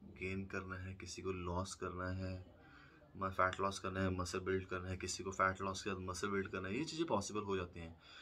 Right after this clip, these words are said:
सिर्फ एक सही तरीका होना चाहिए हर चीज़ का, कि आपके पास सही डाइट प्लान है, सही वर्कआउट प्लान फॉलो करें, हर चीज़ ट्रैक हो रही है, तो सब चीज़ें हो सकती हैं, सिर्फ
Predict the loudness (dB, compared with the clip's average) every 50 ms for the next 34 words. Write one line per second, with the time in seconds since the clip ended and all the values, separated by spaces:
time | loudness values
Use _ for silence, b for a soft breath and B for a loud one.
0 | B B B B -2 8 10 10 10 10 6 2 4 4 4 2 -2 -12 -20 -20
1 | -20 -20 -20 -20 -20 -12 -2 2 6 6 6 6 6 4 4 4 4 4 2 0
2 | 0 0 -2 -4 -4 -4 -6 -4 -4 -4 -6 -6 0 2 2 2 2 0 -2 -2
3 | -4 -6 -8 -8 -8 -8 -10 B B B B B B B -20 -20 -20 -10 -6 0
4 | 2 4 6 6 4 2 -2 -6 -6 -4 -4 -4 -4 -2 0 0 0 2 0 -2
5 | -4 -4 -2 -2 0 0 0 -2 -6 -8 -10 -12 -8 -6 -4 -4 -2 -2 -2 0
6 | 0 -2 0 2 2 2 2 2 0 0 0 0 0 0 0 0 -2 -4 -4 -4
7 | -4 -6 -6 -6 0 0 0 0 0 0 -2 -2 -2 -4 -8 -6 -2 0 2 2
8 | 2 2 0 -4 -6 -8 B B B B B B B B B -20 -8 -6 -4 -4
9 | -4 -4 -2 0 0 0 0 -2 0 0 0 0 0 -2 -4 -6 -8 -8 -10 -10
10 | -10 -10 -10 -12 -14 -16 -14 -6 -4 -4 -4 -4 -6